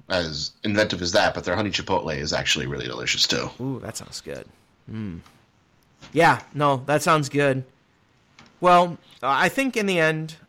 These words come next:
Speaker 2: we all need to support, please support your local businesses, especially small businesses. Um, we need a, everyone needs it. Um, go, go to your, like, uh, you know, like, your local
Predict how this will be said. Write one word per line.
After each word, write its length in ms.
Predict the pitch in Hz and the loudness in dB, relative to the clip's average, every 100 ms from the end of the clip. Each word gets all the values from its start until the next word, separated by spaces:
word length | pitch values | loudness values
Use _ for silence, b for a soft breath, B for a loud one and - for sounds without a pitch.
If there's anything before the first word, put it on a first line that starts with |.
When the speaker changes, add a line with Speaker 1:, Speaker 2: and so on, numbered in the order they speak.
| _ _ _ 143 | _ _ _ 0
Speaker 2:
we 120 | 160 | 4
all 120 | 160 | 4
need 140 | 160 | 2
to 60 | 156 | -2
support, 440 | - 135 156 - | -6 -2 -2 -2
please 220 | - 247 - | -6 -4 -4
support 260 | - 180 | -2 -2
your 80 | 151 | 0
local 260 | 139 135 127 | -2 -2 -4
businesses, 400 | 127 127 139 131 | -6 -8 -8 -8
especially 360 | - 147 143 | -6 -6 -6
small 260 | - 117 117 | -10 -8 -8
businesses. 640 | 113 127 123 135 131 - - b b b b b _ | -10 -12 -10 -10 -10 -14 -20 b b b b b _
Um, 360 | 127 127 120 120 139 | -4 -2 -4 -6 -4
we 120 | 156 | -2
need 200 | 139 135 | 0 0
a, 220 | 131 131 _ _ _ _ | -2 -6 _ _ _ _
everyone 280 | 139 139 131 | -6 -2 -2
needs 240 | 131 127 | -4 -4
it. 160 | 131 - b b b b b _ | -6 -8 b b b b b _
Um, 540 | 123 120 117 117 110 120 - - - | -4 -2 -4 -6 -12 -16 -20 -10 2
go, 300 | 185 180 - - - _ b b b - | 2 2 -6 -20 -20 _ b b b 0
go 180 | 180 202 | 2 2
to 80 | |
your, 240 | 220 190 180 | 2 0 2
like, 400 | 156 151 143 - _ - - - - | 2 2 -2 -14 _ -20 -20 -20 -12
uh, 460 | 110 113 139 117 92 | -8 -4 -2 -4 -6
you 120 | 165 | -6
know, 180 | 156 127 | -4 -4
like, 260 | 160 - | -6 -4
your 140 | 170 170 | -2 0
local 840 | 160 156 151 147 143 139 139 139 | 0 2 0 0 0 -2 -4 -8